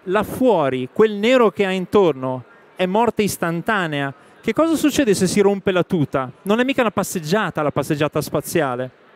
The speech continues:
Puoi morire per esempio perché finisce l'ossigeno, si taglia la tuta, pss, basta, è finita. Puoi morire per esempio perché l'esposizione al sole ti può cuocere e scottare, non è anche questo molto gradevole. Puoi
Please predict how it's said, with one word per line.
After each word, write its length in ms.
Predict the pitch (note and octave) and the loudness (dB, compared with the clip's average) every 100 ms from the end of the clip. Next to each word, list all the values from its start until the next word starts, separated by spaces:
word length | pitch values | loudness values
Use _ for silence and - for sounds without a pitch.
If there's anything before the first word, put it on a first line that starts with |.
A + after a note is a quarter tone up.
| - _ _ - - - | -20 _ _ -20 -20 -6
Puoi 140 | - A#3+ | 0 2
morire 340 | A#3+ A#3+ A#3+ | 2 2 0
per 100 | A3+ | 0
esempio 280 | G#3+ A#3 A#3 | 0 0 0
perché 260 | G#3 G3 F#3+ | 0 0 0
finisce 360 | G#3 G3 G#3+ | 2 2 4
l'ossigeno, 720 | G3+ F#3 C#4 G#3 D#3 C3+ C#3 - - - | 4 2 2 2 0 -2 -4 -8 -20 -14
si 200 | - - | -8 -4
taglia 280 | F3 F3 G3 | -4 0 2
la 100 | B3 | 2
tuta, 320 | G#3+ E3+ A3 | 2 0 0
pss, 800 | - - - - - - - - _ _ | -2 -6 -8 -10 -10 -12 -14 -16 _ _
basta, 420 | E3+ F#3 - C3+ | -4 -4 -8 -8
è 100 | D3 | -6
finita. 480 | C#3 E3+ F3+ E3 C#3+ - - - F3+ | -4 -2 -2 -4 -8 -10 -20 -20 -2
Puoi 140 | G#3+ | 0
morire 360 | G#3+ A3 C4 C4+ | 2 2 2 2
per 140 | G3+ | 2
esempio 280 | F3 A#3 A#3+ | 0 0 0
perché 520 | G3 F#3 G3 G3+ A3 | 0 0 0 2 2
l'esposizione 560 | E3+ D#3+ G3 F#3 D#3+ G#3 | 0 0 2 2 2 0
al 140 | G#3 | 2
sole 680 | E3 - C#4+ C4+ E3+ C#3+ C#3 - - | 0 0 2 4 4 0 -2 -10 -12
ti 100 | - | -8
può 200 | F3+ F#3+ | 0 0
cuocere 600 | - G3+ G3 F#3+ G3 E3+ | 2 4 4 2 0 0
e 60 | E3+ | 0
scottare, 760 | - - F#3 - C4+ G3+ D3+ C3+ | -2 -2 -2 0 -2 0 0 0
non 200 | D3+ D3+ | -2 -2
è 60 | |
anche 300 | D3+ D#3+ D#3+ | -2 -4 -4
questo 240 | D3+ D#3 E3 | -2 -2 0
molto 240 | D3+ D#3 | 0 0
gradevole. 580 | D#3 A3 D#4 G#3+ D#3 C#3+ - - - - - - | -2 0 2 2 2 0 -6 -20 -20 -20 -20 0
Puoi 500 | A3+ A#3 A3+ G#3+ | 4 4 2 -2